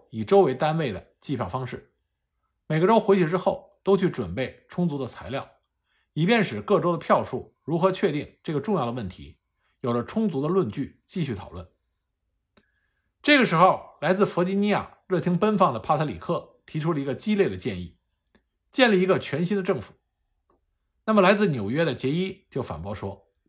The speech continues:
旧政府不可能一时结束，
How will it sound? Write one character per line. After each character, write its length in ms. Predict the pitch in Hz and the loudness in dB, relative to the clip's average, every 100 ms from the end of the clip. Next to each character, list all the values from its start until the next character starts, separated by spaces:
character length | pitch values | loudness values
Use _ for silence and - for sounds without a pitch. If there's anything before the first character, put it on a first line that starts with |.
| _ _ _ _ _ | _ _ _ _ _
旧 160 | - 269 | 2 6
政 160 | 226 | 6
府 160 | 165 - | 4 -4
不 140 | - | -6
可 160 | 208 - | -6 -6
能 180 | 92 127 | -6 -4
一 140 | 180 | -4
时 140 | 127 123 | -4 -6
结 160 | 95 | -8
束， 320 | 101 - - | -8 -10 -10